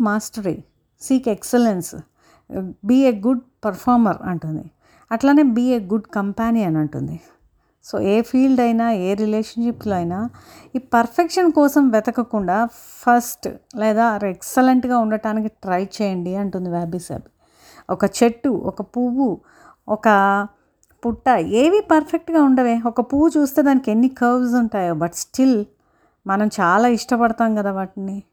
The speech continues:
ఎంత అందంగా ఉందో అంటాం పైగా. అంతెందుకండి, అందరికి ఇష్టమైన సీ షెల్ ఉంటుంది, శంఖం, మనకి అక్కడ దొరికితే మనం తెచ్చుకుంటాం. It has its own curves. ఆ కర్వ్స్‌ని చూసి మనం ఎంత మురిసిపోతాం,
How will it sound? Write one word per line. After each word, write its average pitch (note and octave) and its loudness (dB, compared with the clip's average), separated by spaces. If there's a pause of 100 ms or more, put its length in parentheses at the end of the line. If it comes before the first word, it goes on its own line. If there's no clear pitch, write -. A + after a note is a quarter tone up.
(420)
ఎంత G#3+ 2
అందంగా B3 6
ఉందో C4+ 6
అంటాం A#3 0
పైగా. E3+ -6 (680)
అంతెందుకండి, B3+ 2
అందరికి B3+ 2
ఇష్టమైన B3 2 (280)
సీ C#4+ 2
షెల్ G#3 0
ఉంటుంది, F3 -6 (880)
శంఖం, A#3 2 (320)
మనకి A#3 0
అక్కడ A3 4
దొరికితే A#3 0
మనం A3 2
తెచ్చుకుంటాం. A3+ -4
It A3 -8 (120)
has C#4 2 (120)
its C4+ -10 (260)
own D#4 4
curves. B3 0 (400)
ఆ A#3+ -2
కర్వ్స్‌ని C4+ 2
చూసి D4+ 0
మనం C#4 4
ఎంత A#3 2
మురిసిపోతాం, C4 2